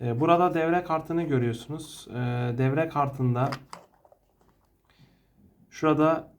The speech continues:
gene de bataryanın kahverengi eksi ucunu buraya bağladım. Ee, batarya artı yazan yere de bataryadan gelen, e, kırmızı yani, e, pozitif kutbu bağladım.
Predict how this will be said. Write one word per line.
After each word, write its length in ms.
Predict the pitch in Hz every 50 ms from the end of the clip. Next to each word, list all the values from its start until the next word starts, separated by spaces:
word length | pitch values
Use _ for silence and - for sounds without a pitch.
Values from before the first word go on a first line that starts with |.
| _ - 135
gene 380 | 123 135 131 131 143 143 135
de 300 | 123 127 131 135 135 - - - _ -
bataryanın 680 | 123 127 127 127 135 147 143 143 139 139 139 143 143 143
kahverengi 600 | - - 131 131 135 143 143 143 135 131 131 135
eksi 300 | 117 123 - - - 143
ucunu 320 | 135 123 127 127 135 131
buraya 280 | 131 127 127 123 117 113
bağladım. 480 | 113 110 110 107 107 107 127 - - - - _ _ _ _ _ _ _ _ _ _ _ _ _ -
Ee, 340 | 120 120 117 117 117 117 117 117
batarya 480 | 127 131 127 131 147 147 147 147 - 120
artı 300 | 120 127 127 127 - 143
yazan 260 | 139 131 127 131 131
yere 260 | 127 127 123 123 127
de 140 | 143 139 127
bataryadan 680 | 131 127 127 131 131 131 131 127 127 131 131 131 127 131 - _ _ -
gelen, 420 | 127 123 120 113 120 127 131 131 - - _ _ _ _ _ _ _ _ -
e, 340 | 120 117 113 117 117 117 113 117
kırmızı 440 | - 131 127 127 127 123 120 123 123
yani, 480 | 123 123 123 123 120 120 123 127 127 127 - - _ _ _ _ _ _ -
e, 140 | 120 117 107
pozitif 460 | - 139 139 127 131 - 117 120 -
kutbu 320 | - 120 - - - 113
bağladım. 600 | 117 113 113 107 110 107 117 143 175 185 160 -